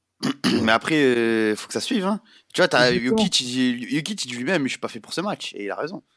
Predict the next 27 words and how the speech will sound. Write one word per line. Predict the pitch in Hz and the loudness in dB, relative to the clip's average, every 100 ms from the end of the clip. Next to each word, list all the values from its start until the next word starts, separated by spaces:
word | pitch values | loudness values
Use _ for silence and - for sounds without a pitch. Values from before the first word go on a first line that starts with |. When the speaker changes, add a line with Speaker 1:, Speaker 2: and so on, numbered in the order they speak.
| _ _ _ _ _ _ - - - | _ _ _ _ _ _ -20 -8 2
Speaker 2:
Mais | 143 143 | 4 4
alors, | 147 139 123 | 4 2 2
par | 131 120 | -2 2
contre, | 185 185 - - _ - | 2 2 -2 -16 _ -14
euh, | - 135 | -12 -6
du | 131 | -4
coup, | - | 0
il | 160 | 2
y | |
a, | - | 2
je | 127 | -2
suis | - 135 | -2 0
d'accord | 131 139 | 2 2
avec | 135 123 | 0 2
toi, | 170 139 | 2 4
voilà, | 135 135 | 4 4
les | 131 | 4
acteurs | 131 123 151 147 135 | 2 0 2 4 4
et | 123 | 0
tout | 127 | -4
ça, | - 139 131 | 0 2 2
c'est, | 131 123 | -2 -4
c'est | - 135 | -2 0
de | 127 | 2
leur | 120 | 0
faute | - 131 | 0 0
aussi. | 120 - 220 | -2 0 0